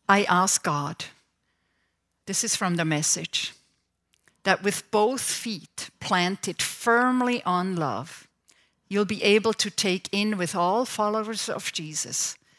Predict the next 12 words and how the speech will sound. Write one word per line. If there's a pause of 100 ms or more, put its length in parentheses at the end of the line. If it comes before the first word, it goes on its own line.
(320)
the
extravagant
dimensions
of
Christ's
love. (760)
Reach
out
and
experience
the
breadth,